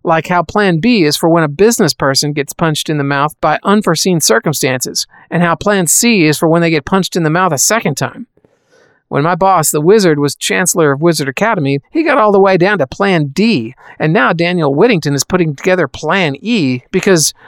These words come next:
you know, covid. Hey, you want a P D F download of the nineteen ninety-eight Business Book of the Year, The Wizard of Ads? Here you go. I don't know how it works in other browsers, but in Safari,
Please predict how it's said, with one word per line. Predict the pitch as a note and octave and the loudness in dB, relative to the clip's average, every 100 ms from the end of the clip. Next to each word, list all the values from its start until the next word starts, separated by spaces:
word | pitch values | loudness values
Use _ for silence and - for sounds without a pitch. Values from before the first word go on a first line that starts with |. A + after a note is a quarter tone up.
| - _ | -20 _
you | - | -4
know, | E3 B2 C#3 D3+ - | -2 0 -2 -4 -14
covid. | - G#3+ C4 D3+ - _ _ _ _ _ _ _ _ _ _ _ _ - - | -2 2 2 0 -8 _ _ _ _ _ _ _ _ _ _ _ _ -20 -4
Hey, | F#3 | 0
you | D#3+ D#3+ E3+ | 0 0 0
want | E3 G3+ | 2 2
a | D#3 | 0
P | - G3+ | -2 0
D | E3 | 0
F | D#3+ - | 0 -2
download | C#3+ D#3 G3+ A#3 | -4 0 2 2
of | D#3+ | 0
the | |
nineteen | C3+ C#3+ F3+ - F#3 | -2 0 -2 0 0
ninety-eight | D#3+ D#3+ F#3 D#3+ E3+ D#3 | 0 0 0 0 -2 -2
Business | D#3 D#3+ F3+ | -2 0 0
Book | - F3 | 0 0
of | E3+ | 0
the | D3+ | -2
Year, | C#3+ D3+ F#3 G#3 _ | -2 0 0 -2 _
The | C#3 C3 | -4 -2
Wizard | D3 D#3+ F3 D3+ | 0 2 2 0
of | C#3 | 0
Ads? | C3 D3+ G#3 G#3 - _ _ _ _ - | 0 0 -2 -4 -12 _ _ _ _ -6
Here | D3 | 0
you | F#3 G3 | 2 2
go. | F#3 A#3+ G3 F#3 - _ _ _ - _ _ - | 2 2 4 2 -2 _ _ _ -20 _ _ -6
I | G#3+ | 0
don't | A#3 | 2
know | G#3+ | 4
how | F#3+ F#3+ | 2 2
it | |
works | D#3 G3 - | 2 0 0
in | F3+ | 0
other | F3 | 0
browsers, | D3 E3+ F3+ D3 C#3 | 0 0 0 -2 -4
but | F3+ D#3+ | 0 0
in | |
Safari, | D3+ D3 - A#3 E3+ D3+ | -2 -4 -2 0 2 0